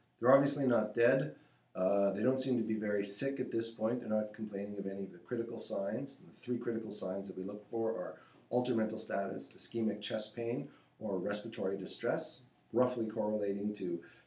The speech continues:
brains, heart, and lungs. Do they have any problems with those organs? If they don't, that's great. I'm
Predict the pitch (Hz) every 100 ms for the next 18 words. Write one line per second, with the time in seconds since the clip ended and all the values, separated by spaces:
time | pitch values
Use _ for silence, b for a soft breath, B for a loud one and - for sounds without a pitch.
0 | _ 110 107 107 110 110 104 95 90 92
1 | 90 82 - 90 101 101 98 95 95 90
2 | 92 90 90 90 90 95 95 - - -
3 | b b b b - 90 85 131 190 -
4 | 101 90 - 135 185 - 107 95 90